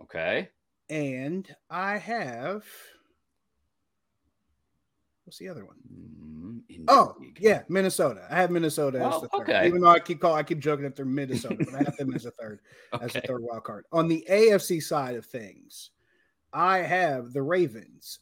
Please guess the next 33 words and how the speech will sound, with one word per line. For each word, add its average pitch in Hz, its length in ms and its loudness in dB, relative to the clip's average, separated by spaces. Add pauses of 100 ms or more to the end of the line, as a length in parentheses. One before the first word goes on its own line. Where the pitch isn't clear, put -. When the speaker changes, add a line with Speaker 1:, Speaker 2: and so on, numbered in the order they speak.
Speaker 2:
I 151 280 -2
have 156 300 -2
the 151 60 -6
Steelers, 190 600 -4
and 170 140 -2
I 208 160 0
have 220 380 0
the, 220 300 -4
the 165 60 -10
team 240 220 -4
that's 226 160 -4
coached 220 340 0
by 214 120 0
my 233 160 0
coach 226 240 0
of 226 60 -10
the 226 60 -6
year 277 120 -4
pick. 123 220 -8
I've 139 100 -10
got 175 140 -4
the 180 60 -10
Broncos. - 480 -8 (720)
Speaker 1:
Wow, 139 640 -2
Russell 180 340 4
Wilson 175 380 -2
back 131 260 0
to 220 60 -8
the 220 80 2
playoffs. 165 680 0
That 156 240 6
Speaker 2:
Yep. 202 160 4
Speaker 1:
is, - 300 -8